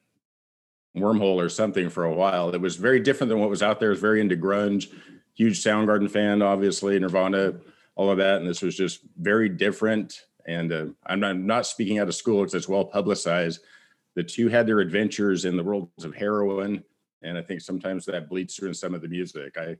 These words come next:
I could have really thrown you guys a curveball and suggested Twin Infinitives, which is the album that came out a few years before that, but it's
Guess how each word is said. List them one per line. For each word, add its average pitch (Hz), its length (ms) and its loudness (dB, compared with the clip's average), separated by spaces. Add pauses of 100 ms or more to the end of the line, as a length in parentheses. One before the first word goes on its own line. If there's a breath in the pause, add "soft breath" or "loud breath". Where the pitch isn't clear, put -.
(260)
I 98 60 -2
could 147 120 0
have 127 100 4
really 127 340 2
thrown 120 200 -2
you 113 80 0
guys 104 180 2
a 87 60 -4
curveball 101 760 -2 (240)
and 87 160 -8
suggested 87 560 -8
Twin 113 180 -4
Infinitives, 113 800 -2
which 95 160 -8
is 90 80 -10
the 92 80 -4
album 95 200 -2
that 85 100 -8
came 95 160 -6
out 92 100 -4
a 87 60 -8
few 98 160 -8
years 95 260 -4
before 92 400 -8
that, 104 320 -2
but 82 140 -10
it's 78 160 -14